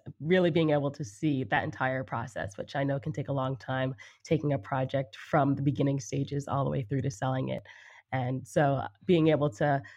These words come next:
support the growth of your pipeline and make it so that you're able to do more than one project at a time, especially, is a great opportunity for us, and happy to be able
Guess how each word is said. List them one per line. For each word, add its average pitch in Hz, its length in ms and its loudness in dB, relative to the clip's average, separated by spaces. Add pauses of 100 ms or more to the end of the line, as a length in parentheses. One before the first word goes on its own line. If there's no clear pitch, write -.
support - 680 0
the 147 200 0
growth 139 380 0
of 147 120 -2
your 143 100 0
pipeline 135 640 -4
and 135 180 -6 (380)
make 202 240 4
it 160 100 0
so - 80 -14
that 165 140 2
you're 151 100 4
able 143 140 0
to 143 100 -2
do 143 160 0
more 139 160 0
than 139 80 -2
one 139 160 0
project - 380 -6
at 139 60 -2
a 143 40 -2
time, 113 240 -2
especially, - 520 -6
is - 180 -10 (440)
a 143 140 0
great 151 220 2
opportunity 143 440 -2
for 135 160 -4
us, 131 220 -6
and 139 80 -10
happy - 300 -8
to - 100 -20
be 139 140 -4
able 117 180 -2